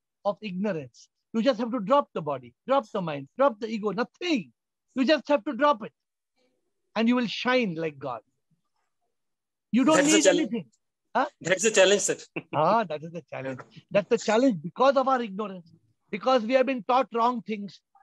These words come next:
Speaker 1: We have been taught success is important. We have been taught you cheat also. We have been taught taking somebody.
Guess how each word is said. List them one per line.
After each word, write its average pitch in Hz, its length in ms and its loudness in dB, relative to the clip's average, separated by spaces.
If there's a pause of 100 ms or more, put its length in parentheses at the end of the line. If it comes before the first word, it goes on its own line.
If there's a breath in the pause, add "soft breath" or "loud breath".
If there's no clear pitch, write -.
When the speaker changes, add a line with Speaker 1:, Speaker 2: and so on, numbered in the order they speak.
Speaker 1:
We 196 160 -2
have 254 140 2
been 247 280 -8
taught 247 200 -2 (300)
success 233 480 -4
is 208 120 -8
important. 196 500 -4 (300)
We 196 100 0
have 240 120 2
been 233 200 -2
taught 226 280 0
you 226 180 -4
cheat 254 300 -2
also. 208 420 -4 (200)
We 214 80 0
have 233 100 4
been 233 160 -4
taught 240 260 0
taking 233 240 -4
somebody. 226 260 -2